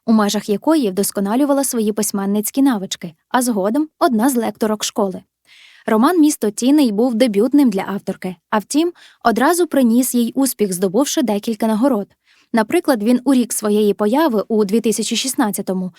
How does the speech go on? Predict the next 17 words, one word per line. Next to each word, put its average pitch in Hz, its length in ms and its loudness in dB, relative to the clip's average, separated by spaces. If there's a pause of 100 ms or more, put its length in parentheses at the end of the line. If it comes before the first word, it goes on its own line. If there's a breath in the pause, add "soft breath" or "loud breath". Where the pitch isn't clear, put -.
(240 loud breath)
отримав 285 440 2
відзнаку 208 680 -2
"Дебют 214 340 2
року" 202 460 -2
від 208 180 0
літературного 240 680 0
порталу 214 600 -2
Барабука. 214 680 -2 (400 loud breath)
На 254 80 4
багатьох 247 400 0
ресурсах 285 520 -2
цю 214 160 -2
книжку 254 400 0
визначають 214 640 0
просто 226 320 -4
як 226 200 -2
роман, 247 380 2